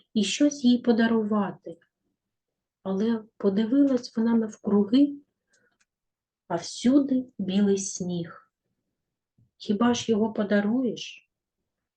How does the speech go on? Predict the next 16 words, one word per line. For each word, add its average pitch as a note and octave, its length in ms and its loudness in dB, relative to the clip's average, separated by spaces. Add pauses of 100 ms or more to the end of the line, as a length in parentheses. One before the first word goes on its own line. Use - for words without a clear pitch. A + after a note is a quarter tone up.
(260)
Тоді F3 380 -6
синичка C4+ 680 -2
вирішила G3+ 680 -2
подарувати F#3+ 1000 -2 (380)
щось - 420 -2
особливе. G3+ 840 0 (880)
Полетіла G3+ 640 2
наша F3+ 320 -8
синичка F#3 760 -6 (160)
в - 60 -12
гості G3 520 -2
до F3+ 180 -6
Наталки, G#3+ 800 -6 (1500)
залетіла A#3+ 640 2
в F#3+ 100 -4
будинок, G#3 760 0